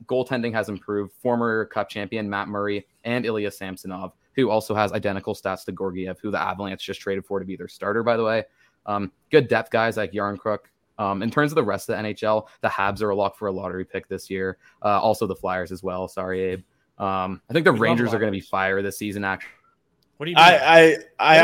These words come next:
Speaker 2: mean
Speaker 3: honestly
Speaker 2: sad? Sorry, Abe, that the Flyers are gonna be in the lottery.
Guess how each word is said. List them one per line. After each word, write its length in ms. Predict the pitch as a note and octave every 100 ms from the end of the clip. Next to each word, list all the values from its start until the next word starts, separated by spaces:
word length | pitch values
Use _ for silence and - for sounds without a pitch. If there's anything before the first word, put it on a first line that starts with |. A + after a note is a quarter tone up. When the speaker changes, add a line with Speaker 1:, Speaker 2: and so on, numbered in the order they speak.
| F3+
Speaker 2:
mean 20 |
Speaker 3:
honestly 320 | G3+ G#3 F#3 F3+
Speaker 2:
sad? 200 | E3+ D3+
Sorry, 460 | - F3+ F3 E3 D#3
Abe, 200 | D#3 D3
that 120 | D3
the 140 | C3+
Flyers 420 | - D#3+ C3+ C#3+ B2+
are 40 |
gonna 40 |
be 80 | C3
in 60 | C3
the 60 | B2+
lottery. 520 | B2 B2+ A#2 G#2+